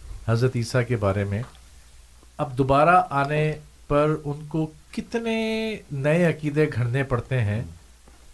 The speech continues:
جس کی نہ تو کوئی سر ہے، نہ پیر ہے۔ آپ جب پوچھیں گے، "اچھا، آنے والا نبی تھا تو اس کے مہر نہیں ٹوٹے گی تمہاری؟"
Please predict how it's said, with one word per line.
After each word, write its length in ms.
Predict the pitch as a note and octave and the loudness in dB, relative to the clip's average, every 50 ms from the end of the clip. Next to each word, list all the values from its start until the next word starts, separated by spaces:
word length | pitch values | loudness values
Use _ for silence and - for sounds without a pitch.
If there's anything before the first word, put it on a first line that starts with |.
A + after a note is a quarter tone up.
| - - - - | -20 -20 -16 -8
جس 200 | B2+ C3+ D3 D3 | -4 -4 -4 -2
کی 100 | - G3 | 0 -2
نہ 180 | F#3 F3 F3 F3 F3 F3 | 2 4 4 2 2 2
تو 80 | F3 | -2
کوئی 140 | E3+ - E3+ | -2 -2 -4
سر 260 | - - C3+ C3+ D3 | 0 2 2 2 4
ہے، 120 | D#3+ E3+ D#3+ | 2 2 2
نہ 60 | D#3 D3+ D3+ - | 2 0 0 0
پیر 200 | G#2 G#2+ B2+ B2+ | 0 0 2 2
ہے۔ 140 | D3 D#3+ D#3 - - - - - - - - - - - - - - - - - - - | 2 0 -2 -4 -8 -14 -18 -20 -20 -20 -20 -20 -20 -20 -20 -20 -20 -20 -20 -20 -20 -10
آپ 380 | - C#3 C#3+ D3 D3 - - D3+ D3+ D#3 D#3 D#3 D3+ D#3 - - C#3 | -2 0 0 0 0 -2 0 4 6 6 6 6 4 0 -8 -12 -4
جب 240 | C3 C#3+ D3+ D3+ D3 | 0 0 0 0 0
پوچھیں 340 | D3 C#3+ - E3+ E3 D#3 | -4 -2 0 0 0 2
گے، 60 | D#3 D3 | 2 0
"اچھا، 360 | C#3 D3 - D#3 D3+ D3 D3+ B2 | 0 0 2 2 2 2 2 0
آنے 240 | B2 C3 C3 D3+ | 0 0 0 0
والا 240 | D3+ D3 C#3+ C#3+ C#3+ | 0 0 2 2 2
نبی 280 | C3+ C3 B2 B2 C#3+ D3 | 0 0 0 -2 -2 -2
تھا 260 | D3 D3+ D3+ D3 D3 | 0 2 2 2 2
تو 460 | C#3+ D3 D3 C#3 C#3+ C#3 C#3 C3+ C#3 | 2 0 0 2 2 2 0 0 -2
اس 140 | B2+ - - | -4 -6 -6
کے 420 | - C#3+ C3+ C3+ C3+ C3+ C3 C3 A#2+ G#2 - - - - - G2 | -2 0 2 2 4 4 2 2 2 -2 -8 -16 -20 -20 -12 -6
مہر 280 | A#2+ B2 C3 C3 C#3 C#3 C#3 | 0 2 2 4 4 2 2
نہیں 120 | F3 G3 | 0 0
ٹوٹے 260 | G3 G#3 G3 F#3 F#3+ | 2 2 4 4 4
گی 160 | F#3 F#3 F3+ F#3+ | 4 4 2 -2
تمہاری؟" 400 | - F3 D#3 D#3 D#3 D3+ D3+ | -2 0 2 2 2 2 0